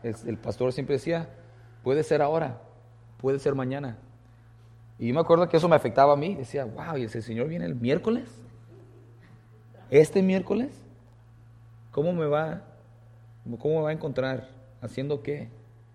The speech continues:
¿Andando en dónde?". Y, y nos cambia,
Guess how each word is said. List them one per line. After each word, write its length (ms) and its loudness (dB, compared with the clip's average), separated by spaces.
¿Andando 320 -6
en 100 -4
dónde?". 340 -4
Y, 300 -2
y 40 -4
nos 180 -4
cambia, 400 -4